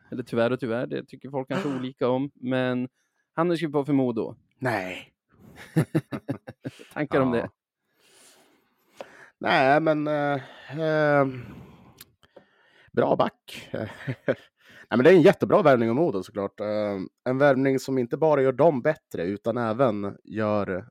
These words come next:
Speaker 2: så att vi som ville värva honom, eh, jag ska inte säga, vi blir inte svagare, men de, de, de drar ju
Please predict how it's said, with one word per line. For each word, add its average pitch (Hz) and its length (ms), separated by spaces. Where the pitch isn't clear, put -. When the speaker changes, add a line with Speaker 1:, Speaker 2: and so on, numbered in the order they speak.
Speaker 2:
så - 200
att 98 120
vi 117 440
som 110 200
ville 113 320
värva 98 280
honom, 90 340
eh, 92 480
jag - 100
ska 120 100
inte 110 120
säga, - 140
vi 110 120
blir 120 100
inte 117 140
svagare, 113 540
men 92 440
de, 110 200
de, 107 400
de 117 180
drar 131 300
ju 107 260